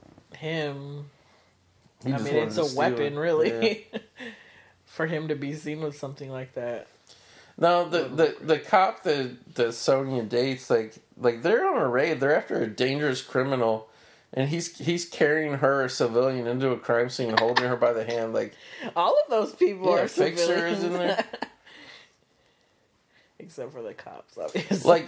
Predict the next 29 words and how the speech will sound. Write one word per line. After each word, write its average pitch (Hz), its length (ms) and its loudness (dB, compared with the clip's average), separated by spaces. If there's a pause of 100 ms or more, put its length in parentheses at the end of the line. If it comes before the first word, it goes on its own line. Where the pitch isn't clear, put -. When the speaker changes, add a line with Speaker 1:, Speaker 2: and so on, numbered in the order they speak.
(160)
Speaker 2:
like, 165 220 2
this 240 260 -2
movie 190 320 2
has 131 200 -2
been, 127 260 -2
like, 110 240 -4
pretty 135 300 -4
wacky, 107 600 -4
but, 101 180 -4
like, 107 200 -4
it, 139 320 -6
this, 147 280 -4
it's 147 240 -8
really 147 340 -2
getting, 123 400 -4
like, 101 240 -4
cartoon 113 600 -2
levels 110 440 -2
now. 107 400 -6 (100)
Speaker 1:
Yeah. 123 340 -12
Speaker 2:
Like, 151 140 4
in 160 200 -2
a 170 100 0
good 156 320 -2
way, 107 280 -2
intentional 123 520 -4
way, 107 200 0
like, 101 360 -8
Speaker 1:
Yeah. 110 220 -14